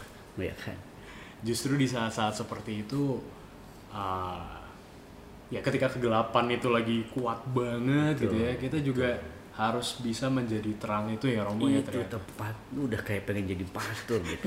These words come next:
Speaker 1: kayaknya.
Speaker 2: Romo, cuma ini menginspirasi loh, Romo.
Speaker 1: Gue setuju loh itu <laughs> kalimatnya, ya. Di tengah kegelapan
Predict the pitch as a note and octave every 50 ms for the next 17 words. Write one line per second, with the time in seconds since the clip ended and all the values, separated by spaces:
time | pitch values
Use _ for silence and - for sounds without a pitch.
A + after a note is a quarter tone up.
0 | B2 A#2+ B2+ B2+ C#3+ B2+ C3+ C3+ C3+ C#3+ C3 A#2 A#2 - C3 C#3 D#3 D#3+ D#3+ D3+
1 | C3 - - - - - - C#3+ D#3+ F3 F3 E3+ D#3+ C3 B2 C#3+ C#3+ D3 C#3+ C#3
2 | - - C#3+ C#3 D3+ D3 - D3 C3 A2+ G#2 G2+ - A#2 C3 A2+ - - - A#2
3 | A#2 G#2+ B2 B2 A2+ A#2 A#2 - - D3+ E3 D#3 - - - D#3 D3+ B2+ A#2+ A#2
4 | A2+ - G#2 - - G2 F#2+ - - - - - - - - - - A#2 A2+ -
5 | - C3+ C3 C#3 C3+ C3+ - C3+ B2+ A#2+ C3 B2+ B2+ C3 C#3 C#3 - G3+ G3+